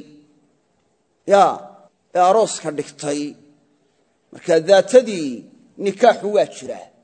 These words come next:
Idan majaaz baa lagu xambaarayaa. Majaazkaanu ku xambaaraynaa wuxuu noqonayaa bay yidhahdeen kamaalkii.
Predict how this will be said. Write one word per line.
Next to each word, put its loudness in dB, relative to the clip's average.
Idan 4
majaaz 6
baa 6
lagu 4
xambaarayaa. 2
Majaazkaanu 2
ku 0
xambaaraynaa 2
wuxuu -2
noqonayaa 0
bay 0
yidhahdeen 0
kamaalkii. -8